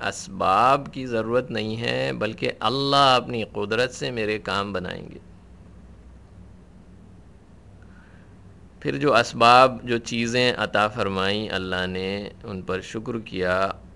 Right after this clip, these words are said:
ان میں دین لائیں، سو فیصد دین۔ چیزوں کی خرید و فروخت، ان کا سنبھالنا، قیمتی چیزوں پر ہر سال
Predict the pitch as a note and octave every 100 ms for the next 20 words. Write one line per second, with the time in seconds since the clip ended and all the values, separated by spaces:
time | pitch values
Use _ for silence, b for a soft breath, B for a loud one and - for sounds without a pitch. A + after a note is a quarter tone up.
0 | - A2+ A#2 B2 A#2 F2+ A2 B2 C3+ A2
1 | F2 E2 E2 - - - - C3+ B2+ A#2
2 | G2+ A2+ G2 E2 F#2 F2+ F2 - - -
3 | - - - G#2 G#2 G#2+ G2+ G2 F#2+ F#2
4 | F#2 F#2+ F2+ E2 F#2 F#2+ F2+ - G2 F#2+
5 | F#2 F2 E2+ E2+ E2+ F#2+ G2 F#2+ F2+ -
6 | - B B B B - - A2 G#2+ G#2+
7 | G2 G#2+ G2 G#2 G#2 G#2+ G2 F#2+ G2 A2
8 | G2 G2 F#2